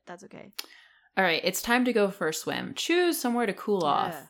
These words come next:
Speaker 2: You've got the ocean, the pool, the lake, the waterfall, the river, <laughs> or I don't swim.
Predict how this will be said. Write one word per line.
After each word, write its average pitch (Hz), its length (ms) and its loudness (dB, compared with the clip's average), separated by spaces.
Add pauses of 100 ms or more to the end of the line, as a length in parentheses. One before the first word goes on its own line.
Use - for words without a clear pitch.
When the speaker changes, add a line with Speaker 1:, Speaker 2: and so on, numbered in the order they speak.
Speaker 2:
You've 175 160 -6
got 156 220 -2
the - 180 -6
ocean, 165 560 -6
the - 80 -12
pool, 165 680 0
the 175 100 -2
lake, 233 460 0 (120)
the 208 140 4
waterfall, 175 720 6 (100)
the 190 80 6
river, 208 440 8
<laughs> - 60 -6
or 185 320 8
I 170 140 2
don't 170 260 2
swim. 156 460 0